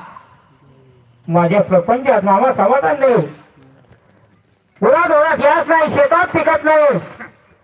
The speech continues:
माझा मुलगा गावभर फिरतो, माझ्या मालकाचं शेतीमध्ये प्रपंचात लक्ष नाही." त्या भगवंताने जमीन ती माती उचलावी, तिच्या हातात द्यावे, "जा."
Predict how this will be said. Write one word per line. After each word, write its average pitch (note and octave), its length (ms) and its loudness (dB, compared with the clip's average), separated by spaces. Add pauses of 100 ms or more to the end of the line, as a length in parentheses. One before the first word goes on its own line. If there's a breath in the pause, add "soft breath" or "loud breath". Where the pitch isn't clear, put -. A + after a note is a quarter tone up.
(300)
माझा B3+ 380 2
मुलगा C4 340 0
गावभर C#4+ 460 0
फिरतो, C4 520 0 (520)
माझ्या B3 420 2
मालकाचं A#3+ 520 0
शेतीमध्ये A#3 580 -2
प्रपंचात A#3 580 -2
लक्ष - 280 -4
नाही." - 240 -8 (1500)
त्या G#3+ 100 2
भगवंताने D#4 640 2
जमीन D#4+ 380 0
ती D4+ 140 -2
माती C#4 300 0
उचलावी, D4 360 0
तिच्या C4+ 280 -2
हातात D#4+ 360 0
द्यावे, D4+ 340 2
"जा." D#4+ 380 0